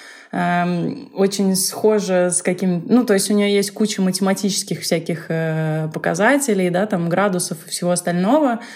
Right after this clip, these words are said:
То есть она стремится быть точной, но при этом она супер размытая.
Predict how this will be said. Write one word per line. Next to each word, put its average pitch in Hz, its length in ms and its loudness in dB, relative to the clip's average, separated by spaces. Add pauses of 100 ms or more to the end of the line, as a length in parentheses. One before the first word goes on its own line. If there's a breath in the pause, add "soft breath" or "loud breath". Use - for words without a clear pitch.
(200 loud breath)
То - 60 2
есть 196 120 0
она 185 380 0 (200)
стремится 214 540 2
быть 185 220 -2
точной, 233 380 2
но 190 120 2
при 196 160 0
этом 233 160 2
она 196 160 2
супер 196 300 -2
размытая. 180 680 0